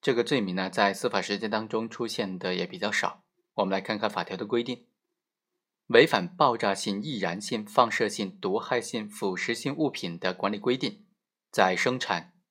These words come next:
储存、运输、使用过程当中发生重大事故，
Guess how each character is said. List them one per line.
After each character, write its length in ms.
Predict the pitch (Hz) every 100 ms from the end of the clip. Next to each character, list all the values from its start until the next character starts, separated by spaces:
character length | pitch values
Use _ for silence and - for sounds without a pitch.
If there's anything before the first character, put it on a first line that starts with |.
| _
储 220 | - 95
存、 400 | 90 92 95 - - -
运 200 | 139 113
输、 400 | - 139 135 - _ -
使 240 | - 104
用 180 | 95 147
过 140 | 131 113
程 120 | 98
当 220 | 107 110
中 180 | 120 123
发 200 | - 101
生 200 | 113 113
重 160 | 120
大 120 | 107 98
事 260 | - 123
故， 300 | 101 92 -